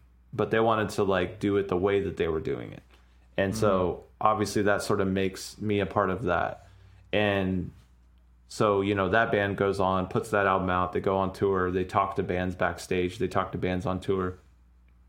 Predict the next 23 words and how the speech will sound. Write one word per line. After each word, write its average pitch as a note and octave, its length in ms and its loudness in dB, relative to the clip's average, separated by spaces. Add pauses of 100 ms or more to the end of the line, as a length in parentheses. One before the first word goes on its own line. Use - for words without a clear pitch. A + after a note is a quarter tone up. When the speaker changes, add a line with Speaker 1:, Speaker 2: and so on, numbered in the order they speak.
(360)
Speaker 1:
And G2+ 120 0
of F#2+ 80 -4
course, A2+ 440 0 (840)
that's G2 220 0
just A2 180 -2
gonna G#2+ 180 2
bring G2+ 200 0
you G2 80 -2
business, E2+ 400 -2
because F#2 320 -6
at F#2 100 -2
that F#2+ 180 0
time, G#2+ 420 0
that F#2+ 160 2
was, - 200 -2
like, F2 220 -2
the, F#2+ 120 -2 (400)
the - 140 -2 (140)
kind G#2 360 0
of G2+ 160 -2
music F#2+ 520 0
that F#2 340 0
people G2 640 0